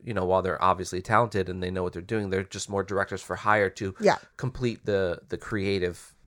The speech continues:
Speaker 1: uh, for the thing. And, and when you do it that way, you can then, you can, you can probab-,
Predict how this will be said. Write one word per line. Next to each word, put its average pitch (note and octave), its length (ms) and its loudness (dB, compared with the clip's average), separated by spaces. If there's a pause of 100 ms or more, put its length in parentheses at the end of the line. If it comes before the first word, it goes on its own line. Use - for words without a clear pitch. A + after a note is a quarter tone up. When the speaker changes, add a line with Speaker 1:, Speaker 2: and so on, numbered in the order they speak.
(120)
Speaker 1:
uh, D#2+ 260 -4
for - 280 -6
the F2 120 -4
thing. A2 300 0
And, F#2 220 -4
and G2+ 240 -2
when G#2 140 -2
you G2+ 80 -4
do C#3+ 180 2
it C#3+ 80 -2
that G2 180 4
way, G2 200 6
you G2+ 160 0
can G2 320 2
then, G2+ 340 4 (520)
you A#2 120 -6
can, A#2 240 -8 (200)
you A2+ 220 -8
can C3 160 -2
probab-, D3 400 2